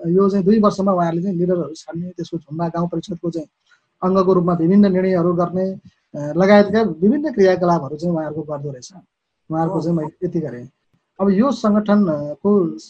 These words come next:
परिचालन कसरी गर्छ भन्दाखेरि चाहिँ एउटा चाहिँ सङ्गठन, अ,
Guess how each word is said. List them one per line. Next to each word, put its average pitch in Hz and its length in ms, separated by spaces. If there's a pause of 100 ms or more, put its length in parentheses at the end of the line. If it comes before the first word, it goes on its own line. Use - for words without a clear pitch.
(220)
परिचालन 233 420
कसरी 220 320
गर्छ 185 240
भन्दाखेरि 170 640
चाहिँ 175 320 (460)
एउटा 226 140
चाहिँ 233 140
सङ्गठन, 240 560
अ, 170 440